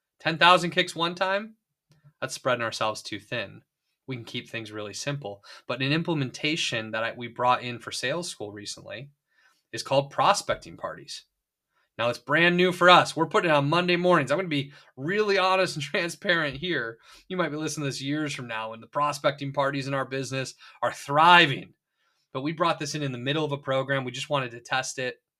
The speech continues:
It's Monday mornings, first thing, kicking the week off by prospecting and doing the real work, by implementation rather than learning. And our attendance hasn't been great.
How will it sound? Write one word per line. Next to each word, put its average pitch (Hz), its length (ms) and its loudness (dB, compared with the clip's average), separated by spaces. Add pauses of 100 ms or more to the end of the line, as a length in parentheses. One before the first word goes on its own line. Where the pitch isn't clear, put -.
(340)
It's 135 180 -8
Monday 160 400 2
mornings, 143 720 -2 (320)
first 165 340 -4
thing, 147 540 -4 (360)
kicking 170 340 -8
the 156 80 -6
week 139 380 -4
off 110 680 -4 (640)
by 113 120 -6
prospecting 151 840 -4
and 123 160 -14
doing 131 240 -6
the 117 80 -8
real 120 260 -4
work, 110 400 -10 (360)
by 123 120 -2
implementation 143 960 -6
rather 131 280 -2
than 113 240 -8
learning. 113 380 -8 (600)
And 151 100 -4
our 180 60 4
attendance 214 400 -2
hasn't 202 240 0
been 208 120 -10
great. 202 360 -4